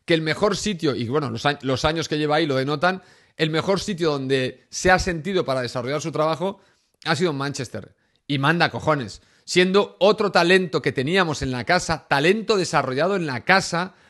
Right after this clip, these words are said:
propio, que siente los colores desde la cuna, resulta que hicimos que se fuera medio con el rabo entre las piernas y que no haya, haya sido posible que sea un referente de cabecera nuestro, sino que se lo ha apropiado otro club.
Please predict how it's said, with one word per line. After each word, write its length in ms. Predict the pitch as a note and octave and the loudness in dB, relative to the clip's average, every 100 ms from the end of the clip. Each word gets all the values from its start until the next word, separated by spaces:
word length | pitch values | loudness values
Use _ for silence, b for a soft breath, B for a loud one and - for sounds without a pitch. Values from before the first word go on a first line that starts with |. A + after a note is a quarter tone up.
| b b _ | b b _
propio, 460 | - F#3+ G#3 F3 E3+ | 2 4 4 0 -2
que 100 | C#3+ | -4
siente 420 | - G#3 G#3+ A3+ | 0 0 2 0
los 140 | F#3+ | 0
colores 320 | - D3+ F#3+ F#3+ | 0 0 2 2
desde 200 | E3 C#3+ | 0 0
la 160 | A#2+ | 0
cuna, 500 | G3 A#3 G3+ A3 - b b b _ _ _ | 2 2 2 0 -4 b b b _ _ _
resulta 400 | - A2+ D#3 G3 | -12 -6 0 0
que 300 | D#3+ E3+ - - | 2 0 -2 -6
hicimos 400 | D3 F#3+ F#3+ G#3 | -2 -2 0 -2
que 100 | F3+ | -2
se 140 | D#3+ | -4
fuera 320 | C#3+ F#3+ F3 | 0 2 2
medio 280 | C#3+ C3 B2+ | 0 -2 -2
con 120 | C3+ B2 | -4 -6
el 80 | |
rabo 220 | A#2+ E3+ F#3 | 0 0 0
entre 160 | F#3+ | 0
las 120 | F3+ | 0
piernas 640 | - G#3 G3+ G3 A3 A3 - b b b _ | 2 2 2 0 -2 -4 -14 b b b _
y 120 | C#3+ | -4
que 140 | B2+ C#3+ | -2 4
no 60 | |
haya, 120 | G#3+ - - | 4 4 0
haya 180 | D#3+ D#3+ | 0 0
sido 220 | - D#3 | 0 -2
posible 520 | C#3+ C#3 D#3 D3+ C#3 b b b | -2 -2 -2 0 -2 b b b
que 100 | - | -4
sea 160 | D#3+ E3 | 0 2
un 100 | D#3+ | 2
referente 460 | D3+ - D#3 D#3 D3 | -2 0 -2 2 0
de 80 | |
cabecera 400 | C#3 C#3+ B2+ C#3 | 2 0 0 -2
nuestro, 320 | D#3+ A#3+ F3 C#3+ | 0 -2 -2 -6
sino 160 | D3 | -4
que 80 | C#3 | -4
se 160 | - D3 | -2 2
lo 100 | E3+ | 4
ha 60 | |
apropiado 540 | F#3+ F#3+ D3 F3+ G3+ F3 | 2 0 0 0 2 0
otro 260 | C#3 F3+ | 0 -4
club. 260 | A3+ A#3+ | -2 -2